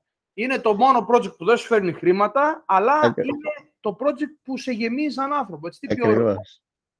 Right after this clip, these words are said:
Speaker 2: Ακριβώς. Πρώτα απ' όλα γιατί βλέπω φίλους και μοιραζόμαστε ωραίες σκέψεις και ενδιαφέροντα πράγματα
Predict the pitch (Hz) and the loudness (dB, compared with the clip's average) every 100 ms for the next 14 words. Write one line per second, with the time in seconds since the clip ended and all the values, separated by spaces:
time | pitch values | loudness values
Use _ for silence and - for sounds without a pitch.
0 | _ _ _ 113 104 110 113 104 92 - | _ _ _ -4 0 0 2 0 -2 0
1 | 143 147 131 151 151 135 123 113 139 131 | 2 4 4 4 4 4 2 2 2 2
2 | 120 104 _ _ _ 101 120 131 123 - | 2 0 _ _ _ 0 4 4 2 2
3 | 139 131 120 120 117 104 107 127 110 - | 2 2 0 0 4 4 2 0 -2 -2
4 | 101 101 98 - 104 - 151 180 165 - | 0 2 -2 -2 -2 0 -4 -2 -4 -14
5 | _ _ - - 196 90 120 104 87 101 | _ _ -18 -6 -4 -2 -2 -2 -2 -2
6 | 120 147 151 190 | 0 -2 -4 -6